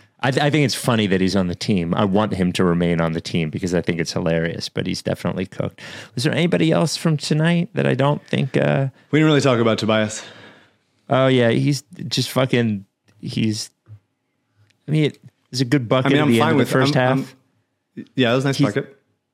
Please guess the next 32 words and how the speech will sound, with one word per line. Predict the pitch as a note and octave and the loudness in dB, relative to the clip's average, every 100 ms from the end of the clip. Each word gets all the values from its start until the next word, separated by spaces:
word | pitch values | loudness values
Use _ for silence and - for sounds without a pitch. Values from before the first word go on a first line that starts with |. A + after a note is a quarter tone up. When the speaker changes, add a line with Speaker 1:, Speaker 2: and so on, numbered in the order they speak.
| _ | _
Speaker 1:
he's, | - C#3 A#2+ - - - | -4 -2 -2 -8 -14 -6
uh, | |
you | C#3+ C#3+ C#3+ | -2 0 2
know, | C3 B2+ | 2 2
he's | - C#3 B2+ | 0 -2 0
just, | D3+ - | -2 0
like, | C#3 B2 - - - | -2 -2 -4 -14 -16
he | - - E3+ | -6 0 2
ain't | D#3 | 2
gonna, | D3+ C#3 B2 - _ _ _ _ - | 2 2 2 -2 _ _ _ _ -6
he, | C#3+ - - - _ | -4 -4 -8 -20 _
he | - E3+ G#3 | -4 2 4
hu-, | E3+ D#3 - _ - - _ _ - | 4 0 -2 _ -20 -20 _ _ -4
true | - G3+ | 2 4
or | G3 | 4
false, | - A2 G2+ - | 2 0 -2 -4
Mike? | - - - - _ _ _ _ | -4 -6 -8 -20 _ _ _ _
He | - - F#3+ | -6 2 4
is | G3+ | 4
Speaker 2:
Yeah. | G#2+ - - _ | 4 0 -10 _
Speaker 1:
closer | - - D3+ F3+ G3+ - G3+ | -8 -2 2 4 4 2 2
to | F#3+ F3 | 2 0
the | D#3 | 0
three-point | - D3 C#3+ C3+ - C3 B2 | 0 0 2 2 0 0 2
line | A#2 F#2+ F2+ F#2 G2+ _ _ _ _ _ _ _ _ _ _ _ _ - | 2 2 0 -2 -8 _ _ _ _ _ _ _ _ _ _ _ _ -10
than | A#2 C#3 C3+ - _ | 0 2 2 -4 _
any | C#3+ D3+ D#3+ | 0 4 4
person | - C#3+ C3+ B2 | 4 2 2 2
has | A#2 A2 | 2 0
ever | - A2+ A#2 | 0 2 2
shot | - G#2 G#2 | 2 0 -2
three-pointers. | - G#2+ G#2 - F#2 F#2+ - - | -2 -4 -2 0 0 -2 -6 -12